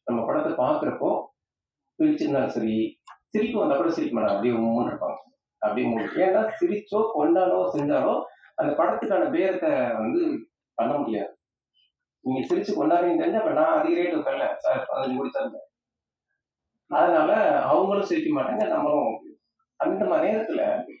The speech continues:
ரயன் சார் வந்து, ரவி சார் படம் பாக்குறாரு. படம் பாக்குறப்ப கூட நான் வெளியூர்ல இருக்கேன், சார், சார் தான் ஸ்கிரீன் பண்ணி காட்டுறாங்க. படம் பிடிச்சிருச்சு எல்லாம் சொல்லி சொல்றாங்க. நான் இதுக்கெல்லாம் ரவி சார் கூப்பிட்டு ரவி சார் ஆபீஸ்க்கு போறேன்.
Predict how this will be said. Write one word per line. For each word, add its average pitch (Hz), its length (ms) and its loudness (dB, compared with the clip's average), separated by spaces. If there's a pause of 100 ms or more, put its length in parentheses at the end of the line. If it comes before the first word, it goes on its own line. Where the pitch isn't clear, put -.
(840)
ரயன் 220 300 2
சார் - 200 0
வந்து, 139 260 -2
ரவி 143 440 0
சார் 151 200 0
படம் 151 260 4
பாக்குறாரு. - 580 -2 (480)
படம் - 280 0
பாக்குறப்ப 151 340 0
கூட 302 220 0
நான் 185 140 2
வெளியூர்ல - 240 2
இருக்கேன், 147 260 0
சார், 139 140 -4
சார் 139 220 -2
தான் 147 200 2
ஸ்கிரீன் - 380 -6
பண்ணி 117 160 -6
காட்டுறாங்க. - 500 -6 (1300)
படம் - 240 2
பிடிச்சிருச்சு - 340 -2
எல்லாம் 147 300 -2
சொல்லி 127 240 -4
சொல்றாங்க. 131 380 0
நான் 147 220 0
இதுக்கெல்லாம் 139 720 -2
ரவி - 60 -2
சார் - 240 -2
கூப்பிட்டு 127 300 -4
ரவி 127 40 -2
சார் - 320 0
ஆபீஸ்க்கு - 200 -12
போறேன். - 260 -2